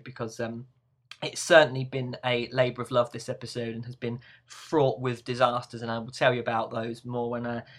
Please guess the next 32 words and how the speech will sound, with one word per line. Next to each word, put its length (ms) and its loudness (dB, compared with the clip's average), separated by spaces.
when 140 -4
you 80 -4
hear 160 4
it. 160 2
But, 260 12
so 160 6
after 160 4
all 60 4
that, 120 6
there 140 4
are, 160 6
was 220 0
only 340 -4
two 260 -2
new 140 -2
Spine 520 -2
numbers 380 -2
this 280 -8
month, 280 -4
and 100 -4
I'm 100 2
gonna 60 0
begin 140 -2
with 120 -4
Spine 200 4
number 140 -2
six 360 -6
oh 140 4
one, 300 -2
which 180 -8
was 100 -8
Mikhail 480 4